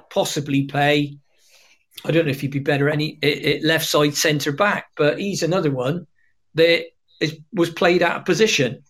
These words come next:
and I, I think I wanna stay with that formation. Um,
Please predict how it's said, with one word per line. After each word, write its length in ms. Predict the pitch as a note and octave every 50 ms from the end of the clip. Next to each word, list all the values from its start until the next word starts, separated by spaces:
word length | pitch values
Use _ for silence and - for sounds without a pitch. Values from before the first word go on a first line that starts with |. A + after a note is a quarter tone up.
| _ -
and 340 | D#3 D#3 D#3 D3+ D3+ D3+
I, 180 | D3+ D3 D3+ E3+
I 40 | D#3+
think 220 | D#3 - G3 - -
I 60 | D3+
wanna 240 | D#3 D#3+ D#3+ D3+ C#3+
stay 320 | - - - G3+ G3 F#3
with 120 | D#3+ C#3+ C#3
that 200 | D3 D3 C#3 -
formation. 760 | - D3 C#3 C#3 D3+ D#3+ E3 D#3+ - - F3 E3+ E3+ D#3+ - - _ _ _ _ _ _ _ _ _ - - -
Um, 520 | D3+ D3+ D#3 D#3 D#3 D#3 D#3 D#3 D3+ D3